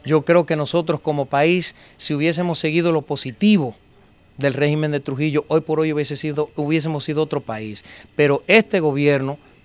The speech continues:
se ha empeñado en acrecentar a niveles superlativos los vicios de la dictadura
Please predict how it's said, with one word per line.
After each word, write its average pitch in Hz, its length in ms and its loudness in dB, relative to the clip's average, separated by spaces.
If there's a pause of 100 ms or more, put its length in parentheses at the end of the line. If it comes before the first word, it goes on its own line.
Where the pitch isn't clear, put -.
(560)
se - 280 2
ha 180 260 6 (360)
empeñado 151 720 2 (240)
en 151 120 -2
acrecentar 147 760 0
a 160 80 2
niveles 156 340 0
superlativos 165 920 0 (220)
los 135 240 -4
vicios 214 400 0
de 135 80 -4
la 127 100 -2
dictadura 101 680 -10